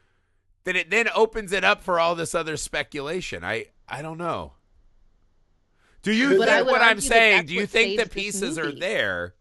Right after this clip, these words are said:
Speaker 1: Do you think there are pieces there, or that he just makes us want answers to his weird behavior? <laughs>
Speaker 2: I, I mean, I, I think that they, you know, they left enough things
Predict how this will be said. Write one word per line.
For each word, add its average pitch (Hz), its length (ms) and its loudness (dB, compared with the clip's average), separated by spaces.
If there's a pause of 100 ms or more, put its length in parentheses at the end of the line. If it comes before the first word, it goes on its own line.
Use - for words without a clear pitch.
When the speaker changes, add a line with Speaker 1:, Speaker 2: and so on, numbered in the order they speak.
(500)
Speaker 1:
Do - 60 -10
you 190 80 -4
think 247 220 -2
there 220 180 0
are 185 60 -6
pieces 185 440 -6
there, 196 380 2
or 165 200 -2
that 147 320 -2 (960)
he 175 180 -8
just 170 240 -4
makes 156 360 -4
us 165 200 -6
want 151 260 -6
answers 139 480 -6
to 123 100 -8
his 117 140 -10
weird 127 220 -12
behavior? 123 340 -12 (300)
<laughs> - 280 -20
Speaker 2:
I, 220 80 -10 (260)
I 285 100 0
mean, 311 320 -4 (140)
I, 240 180 -6 (140)
I 226 100 -2
think 285 360 -10 (100)
that 233 160 -14
they, 208 400 -4 (2000)
you 320 140 -6
know, 247 340 -4 (120)
they 240 140 -4
left 233 400 -6
enough 233 360 -4 (100)
things 185 960 -6